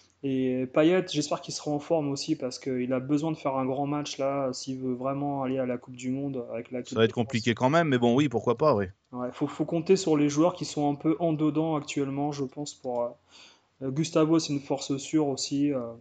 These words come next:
Speaker 1: il va retrouver sa place au milieu de terrain, Gustavo, je pense.
Speaker 2: Mm.
Speaker 1: Donc,
Speaker 2: Oui,
Speaker 1: euh,
Speaker 2: oui, je,
Speaker 1: déjà
Speaker 2: je
Speaker 1: bien.
Speaker 2: pense, ouais, je pense. Lui, il va jouer en défense, euh, Gustavo, mais bon, tant
Speaker 1: Ah,
Speaker 2: mieux, parce qu'il est,
Speaker 1: d'accord.
Speaker 2: il est, il est pas mauvais en défense. De toute façon, il, il faut, hein, euh, avec l'équipe, euh, qui est un peu décimée, ça va être, euh, ça va être compliqué, quoi.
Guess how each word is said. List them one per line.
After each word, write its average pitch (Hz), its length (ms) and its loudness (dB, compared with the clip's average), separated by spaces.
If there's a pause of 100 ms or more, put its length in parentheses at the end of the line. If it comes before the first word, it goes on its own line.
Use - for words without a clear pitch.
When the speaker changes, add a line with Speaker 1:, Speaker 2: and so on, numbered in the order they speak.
Speaker 1:
il 131 80 -2
va 160 80 4
retrouver 160 260 0
sa 160 140 0
place 165 240 -2
au - 20 2
milieu 156 200 2
de 151 40 -2
terrain, 180 240 0
Gustavo, 147 460 -4
je - 80 -12
pense. - 340 -18 (560)
Speaker 2:
Mm. 131 220 4 (680)
Speaker 1:
Donc, 139 140 -4
Speaker 2:
Oui, 123 140 6
Speaker 1:
euh, 147 160 10
Speaker 2:
oui, 135 40 8
je, - 140 -2
Speaker 1:
déjà 135 220 0
Speaker 2:
je 151 60 -2
Speaker 1:
bien. 160 120 2
Speaker 2:
pense, 135 160 -2
ouais, 104 140 0
je 110 100 0
pense. 117 240 -2 (260)
Lui, 139 120 6
il 156 60 8
va 143 120 8
jouer 139 140 4
en 139 40 6
défense, 135 460 0
euh, 104 140 0
Gustavo, 110 520 2
mais 107 100 2
bon, 117 120 4
tant 123 140 4
Speaker 1:
Ah, - 20 6
Speaker 2:
mieux, 156 200 8
parce 117 180 -4
qu'il 123 160 2
est, 113 80 8
Speaker 1:
d'accord. 101 160 2 (640)
Speaker 2:
il 113 120 4
est, 127 140 10
il 127 60 8
est 131 80 8
pas 131 140 4
mauvais 143 260 6
en 135 100 4
défense. 131 340 0
De - 40 -12
toute 113 100 -6
façon, 135 140 -2
il, 131 420 6
il 123 60 2
faut, 151 300 8
hein, 123 240 4
euh, 107 240 6
avec 113 220 4
l'équipe, 135 420 0
euh, 120 200 10
qui 117 140 2
est - 20 8
un 117 120 6
peu 127 140 4
décimée, 123 460 2
ça 131 140 0
va 117 60 6
être, 113 140 -2
euh, 113 160 8
ça 110 140 0
va 110 40 8
être 107 100 2
compliqué, 120 460 2
quoi. 98 200 -2